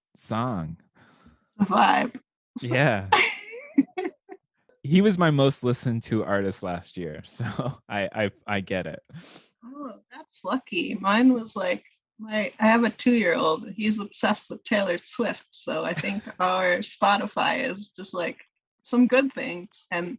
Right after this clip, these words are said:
Speaker 2: <laughs> just all
Speaker 1: <laughs>
Speaker 2: Taylor Swift. I mean, it's better than, like, if it was Barney, I guess. Um,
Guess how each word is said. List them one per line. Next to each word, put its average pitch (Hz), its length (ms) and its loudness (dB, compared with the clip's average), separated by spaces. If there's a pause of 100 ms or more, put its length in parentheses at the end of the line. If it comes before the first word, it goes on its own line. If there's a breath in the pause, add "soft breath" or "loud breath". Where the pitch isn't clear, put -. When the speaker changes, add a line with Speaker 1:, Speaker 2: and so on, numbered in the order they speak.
Speaker 2:
<laughs> - 180 4
just - 400 2
all 277 340 8
Speaker 1:
<laughs> - 120 -4
Speaker 2:
Taylor 254 300 6 (160)
Swift. - 520 0
I - 380 -6
mean, 294 140 8
it's - 100 -4
better 262 320 4
than, 208 240 0
like, 185 180 -8 (220)
if 196 160 -14
it 180 80 -6
was 180 160 -6
Barney, 151 480 2
I 151 100 -4
guess. - 520 -4 (300)
Um, 170 440 -10